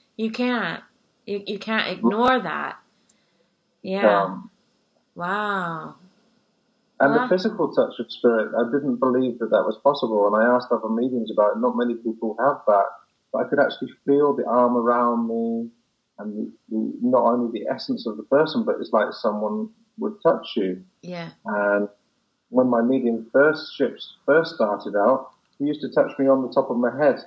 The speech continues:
Speaker 2: just to let me know he was there.
Speaker 1: Yeah.
Speaker 2: You know.
Speaker 1: Wow, what an interesting story that you have in this journey that you've,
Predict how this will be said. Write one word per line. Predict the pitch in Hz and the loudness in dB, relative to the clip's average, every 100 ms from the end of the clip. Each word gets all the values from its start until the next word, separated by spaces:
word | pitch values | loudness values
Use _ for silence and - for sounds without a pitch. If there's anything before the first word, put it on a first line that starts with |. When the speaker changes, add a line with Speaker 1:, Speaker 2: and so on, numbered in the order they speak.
| _ - | _ -10
Speaker 2:
just | 135 135 | -8 -2
to | |
let | 131 131 | 2 2
me | 127 | 2
know | 127 127 | 2 2
he | 123 | 2
was | 117 117 | 0 -4
there. | 151 143 110 101 98 _ _ _ _ - | -2 0 0 0 -6 _ _ _ _ -16
Speaker 1:
Yeah. | - | -6
Speaker 2:
You | 131 | -2
know. | 113 107 123 - _ _ _ _ _ _ _ _ _ _ | 2 0 -2 -8 _ _ _ _ _ _ _ _ _ _
Speaker 1:
Wow, | 170 165 165 | -14 -12 -10
what | 226 | -10
an | 320 311 | -8 -6
interesting | 285 294 269 - 208 202 190 185 185 _ _ _ | -6 -6 -10 -10 -10 -10 -10 -12 -16 _ _ _
story | - - - 202 202 202 190 | -18 -14 -10 -8 -6 -6 -8
that | 180 - | -10 -12
you | 170 | -12
have | 175 175 180 175 | -10 -10 -10 -10
in | 165 165 | -10 -12
this | 160 - | -14 -14
journey | 185 190 185 175 160 | -12 -10 -10 -10 -10
that | 160 - - | -12 -12 -10
you've, | 170 165 160 160 | -10 -8 -10 -14